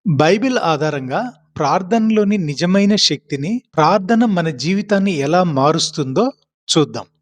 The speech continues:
ప్రార్థించేటప్పుడు మొదటిగా ప్రార్థనలో స్పష్టత ఉండాలి.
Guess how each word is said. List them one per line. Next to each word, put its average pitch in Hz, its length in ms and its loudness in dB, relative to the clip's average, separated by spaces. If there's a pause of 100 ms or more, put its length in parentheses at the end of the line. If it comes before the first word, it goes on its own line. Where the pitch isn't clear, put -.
ప్రార్థించేటప్పుడు 156 1120 0 (240)
మొదటిగా 170 540 0
ప్రార్థనలో 180 920 0
స్పష్టత - 600 -4
ఉండాలి. 117 460 -6